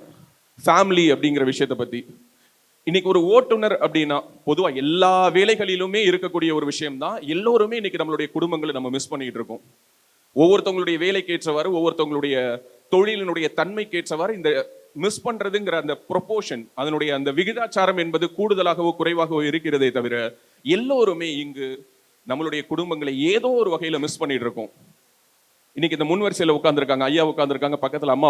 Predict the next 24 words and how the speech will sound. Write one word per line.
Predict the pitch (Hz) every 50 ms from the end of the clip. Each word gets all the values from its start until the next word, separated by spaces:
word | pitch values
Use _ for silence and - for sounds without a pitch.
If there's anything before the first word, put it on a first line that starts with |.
| 135
உட்கார்ந்திருக்காங்க. | 131 139 131 127 127 123 - 123 123 127 127
அவங்களுடைய | 151 175 196 196 196 190 185 175 165 170
தலைமுறையில் | 175 175 208 233 240 220 202 185 175 170 165 156 156
இருந்த | 160 175 180 170 160
அந்த | 156 147 143 139
ஒரு | 147 147 139 135
நெருக்கம், | 139 151 165 175 202 196 - - 156 139 135
அந்த | 135 135 135
ஒரு | 143 139 135 143
அணுக்கம், | 160 180 180 180 170 147 139 139
அந்த | 139 143 139
ஒரு | 143 143 139 131 143 170
இணக்கம் | 170 185 190 - 180 151 135 139 147
இன்று | 156 160 156 165 170 156 - -
சற்று | 135 127 - - - 190 190 185 185
குறைவாகத்தான் | - 143 139 139 151 143 143 143 139 143 131 - - 165 185 190 156 139
இருக்கிறது | 151 151 - - 139 143 139 247 220 139 135
எல்லா | 143 156 170 175 156 147 -
தொழில்களிலும். | 139 139 139 131 - 123 120 123 120 120 120 - - - - _ _ _ _ -
அதுல | 156 190 202 180 160
டிரைவர்ஸுடைய | 185 202 233 294 311 277 247 226 196 175 160
லைஃப்ங்கிறது | 160 170 180 196 175 151 151 165 147 127
ரொம்ப | 143 185 220 214 139
அன்பிரடிக்டபிள்ங்க. | 127 139 - 135 127 120 120 117 - 117 110 110 107 104 104 101